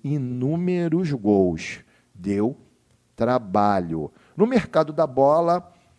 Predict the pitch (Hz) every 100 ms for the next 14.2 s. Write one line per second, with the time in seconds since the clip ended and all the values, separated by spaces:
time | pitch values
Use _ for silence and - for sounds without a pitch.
0 | _ _ - 98 113 131 - 131 110 -
1 | 113 127 131 139 - 120 131 127 - 135
2 | 117 131 147 147 143 - 131 147 - 147
3 | 147 131 113 135 147 156 240 233 294 294
4 | 330 - 247 269 254 214 190 185 277 285
5 | 220 214 254 214 190 262 - 190 214 196
6 | 254 226 185 175 139 156 247 262 190 160
7 | 123 - _ _ - 185 185 160 156 240
8 | 311 247 170 190 277 311 247 247 - 220
9 | 208 - - 240 277 269 190 196 196 226
10 | 196 165 220 294 294 - 202 180 185 175
11 | 156 - - _ _ - 226 233 180 -
12 | - 156 156 180 165 151 - 147 151 240
13 | 240 175 143 131 135 131 151 143 135 127
14 | 113